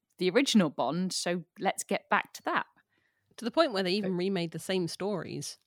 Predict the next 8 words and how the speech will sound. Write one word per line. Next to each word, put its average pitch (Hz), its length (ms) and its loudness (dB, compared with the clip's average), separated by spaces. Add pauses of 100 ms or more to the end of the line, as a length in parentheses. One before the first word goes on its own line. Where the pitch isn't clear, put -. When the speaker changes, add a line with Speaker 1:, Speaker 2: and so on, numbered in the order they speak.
(680)
Speaker 3:
Yep. 139 260 -2 (160)
Speaker 1:
Yeah. - 120 -4 (1120)
Speaker 3:
They 165 100 4
should 165 180 0
really 196 200 4
just - 200 0
set, - 240 2 (160)
uh, 135 140 2